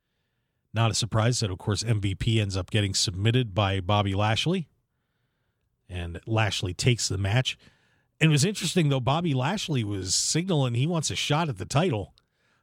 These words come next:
Of course, Lashley was the W W E, uh, World Heavyweight Champion, or Heavyweight Champion, before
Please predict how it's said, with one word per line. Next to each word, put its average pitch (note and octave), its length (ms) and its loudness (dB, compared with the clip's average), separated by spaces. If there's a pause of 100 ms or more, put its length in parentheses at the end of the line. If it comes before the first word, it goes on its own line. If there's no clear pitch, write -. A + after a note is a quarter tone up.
Of G#2 80 -8
course, - 240 0
Lashley C3 360 2
was A2 300 0
the G2+ 140 -4
W A2 260 2
W G2+ 240 0
E, G2 220 -2 (720)
uh, F2 180 -2
World A2 360 2
Heavyweight A#2+ 340 0
Champion, G2+ 580 0 (340)
or A2 80 0
Heavyweight A2+ 300 2
Champion, A#2+ 360 2
before G#2+ 540 0